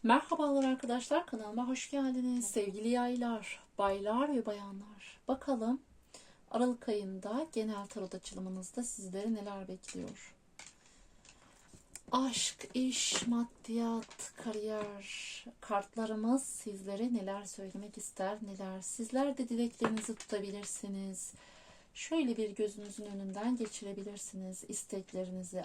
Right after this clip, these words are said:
arzularınızı, niyetlerinizi. Tabii ki öncesinde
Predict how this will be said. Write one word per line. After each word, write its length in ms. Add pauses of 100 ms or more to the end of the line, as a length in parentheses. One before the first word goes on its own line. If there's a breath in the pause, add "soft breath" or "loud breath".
arzularınızı, 960
niyetlerinizi. 960 (540 loud breath)
Tabii 320
ki 140
öncesinde 840